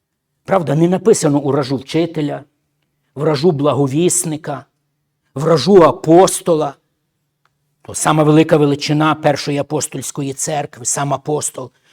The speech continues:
А конкретно написано "поражу пастора, і розпорошаться вівці". Ми сьогодні бачимо страшну, страшну картину.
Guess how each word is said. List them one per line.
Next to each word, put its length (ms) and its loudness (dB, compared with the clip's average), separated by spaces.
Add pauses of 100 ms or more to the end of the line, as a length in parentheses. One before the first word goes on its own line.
(100)
А 120 0
конкретно 540 0
написано 580 -6
"поражу 500 2
пастора, 640 -2 (960)
і 120 -6
розпорошаться 800 -10
вівці". 460 -16 (760)
Ми 100 -4
сьогодні 260 -2
бачимо 400 -2
страшну, 760 -4 (640)
страшну 460 -8
картину. 520 -12